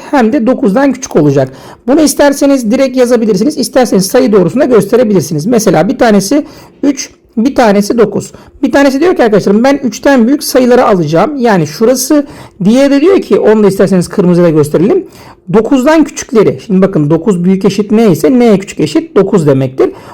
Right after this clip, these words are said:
O da dokuzdan küçükleri alacağım diyor. Yani o da kırmızıyla gösterdim. İkisinin de aynı anda olduğu yerler. Bakın V, V yazdım. O yüzden üç ile dokuz.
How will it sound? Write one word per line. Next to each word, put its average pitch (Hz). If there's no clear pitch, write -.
O 202
da 247
dokuzdan 254
küçükleri 208
alacağım 147
diyor. 190
Yani 226
o 208
da -
kırmızıyla 190
gösterdim. 160
İkisinin 262
de 302
aynı 262
anda 220
olduğu 214
yerler. 165
Bakın 180
V, 180
V 180
yazdım. 160
O 220
yüzden 226
üç 214
ile 269
dokuz. -